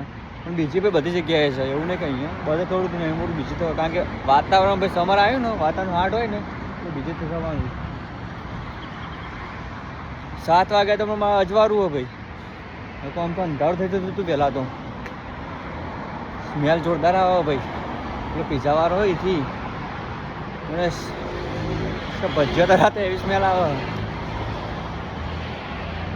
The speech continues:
ભાઈ આજ તો કુહુલની વાત કરી હે. કુહુલ વિશેની કોઈ પણ જો કદાચ તમને વધારે જ્ઞાન હોય તો તમે કોમેન્ટ કરી શકો. મને જેટલી ખબર હતી એટલે મેં આજે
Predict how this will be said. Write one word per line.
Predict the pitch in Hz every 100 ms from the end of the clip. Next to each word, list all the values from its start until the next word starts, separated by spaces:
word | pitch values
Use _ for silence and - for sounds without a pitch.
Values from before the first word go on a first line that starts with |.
| 92 - - - - - - -
ભાઈ | 156
આજ | 190 175 -
તો | 208 208 208 190 - - - -
કુહુલની | 160 190 202
વાત | 185 190 185
કરી | 196 220 220
હે. | 180 170 - - - - - -
કુહુલ | 175 202
વિશેની | 196 185 196 196
કોઈ | - 196 190
પણ | 196 196
જો | 190 196
કદાચ | 196 190 -
તમને | 165 143
વધારે | 180 180 175
જ્ઞાન | 180 190 190
હોય | 190
તો | 196
તમે | - 175
કોમેન્ટ | 165 165 185 175
કરી | 170
શકો. | 190 202 190 202 170
મને | 151 180
જેટલી | 175 156
ખબર | 175 165 180
હતી | 180
એટલે | 180 175
મેં | 170 170 165 -
આજે | 143 165